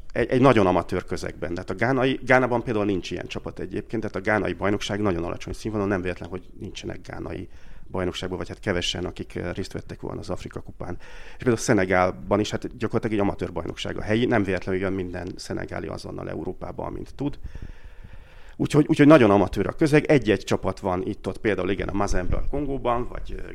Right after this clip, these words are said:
Guineában a Horoya, van egy-két csapat, ami fölveszi a, a lépést az észak-afrikai vagy dél-afrikai csapatokkal, de,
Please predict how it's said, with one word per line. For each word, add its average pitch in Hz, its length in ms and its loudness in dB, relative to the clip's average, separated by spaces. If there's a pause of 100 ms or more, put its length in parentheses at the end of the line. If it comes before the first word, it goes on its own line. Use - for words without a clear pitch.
Guineában 90 420 -2
a 82 40 -8
Horoya, 110 500 -2
van 107 160 -4
egy-két 87 300 -2
csapat, - 320 -2
ami 107 120 0
fölveszi 101 460 -2
a, 85 240 -6
a 85 340 -8
lépést 98 380 -6
az 95 100 -6
észak-afrikai - 640 -10
vagy - 140 -10
dél-afrikai - 520 -8
csapatokkal, - 600 -4
de, 101 180 -2